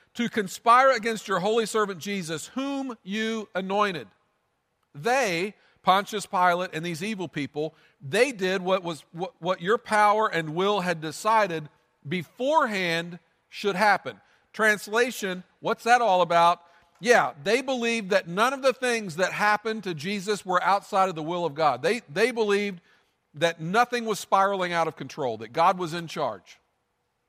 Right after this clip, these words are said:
They believed that sovereign God somehow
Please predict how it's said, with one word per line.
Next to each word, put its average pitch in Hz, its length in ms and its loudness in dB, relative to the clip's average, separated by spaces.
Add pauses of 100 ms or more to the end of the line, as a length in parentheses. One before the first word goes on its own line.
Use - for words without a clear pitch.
(1900)
They 214 140 2
believed 240 340 -2
that 175 120 -8
sovereign 247 480 4
God 196 320 2
somehow 190 600 0